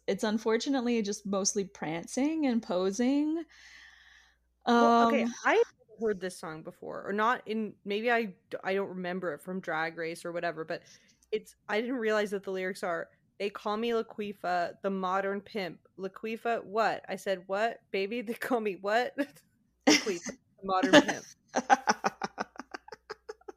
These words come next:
Speaker 2: Also, the vocals kinda sounded like Abby Lee Miller was doing them. Like, I
Speaker 1: <laughs> I think they sounded like RuPaul was doing them, but
Speaker 2: to me, it sounded like,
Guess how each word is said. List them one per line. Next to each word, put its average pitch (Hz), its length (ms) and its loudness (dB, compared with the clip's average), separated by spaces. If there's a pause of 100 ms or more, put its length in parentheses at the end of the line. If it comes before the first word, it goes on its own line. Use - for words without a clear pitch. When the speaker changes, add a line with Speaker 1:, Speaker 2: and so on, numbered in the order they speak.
(1040)
Speaker 2:
Also, 381 280 4
the 523 180 6
vocals 269 360 2
kinda 381 200 6
sounded 320 240 2
like 320 140 0
Abby 214 380 -4
Lee 208 260 -8
Miller 196 320 -2
was 302 160 -4
doing 381 280 2
them. 440 300 4
Like, 269 260 0 (280)
I 285 120 6 (240)
Speaker 1:
<laughs> - 260 0
I 339 140 12
think 539 220 4
they 494 180 12
sounded 359 260 10
like 254 160 8
RuPaul 262 440 10
was 196 160 4
doing 185 280 2
them, 180 280 4
but 185 380 2
Speaker 2:
to 427 540 -4
me, 330 100 2
it 480 180 4
sounded 403 260 8
like, 359 240 4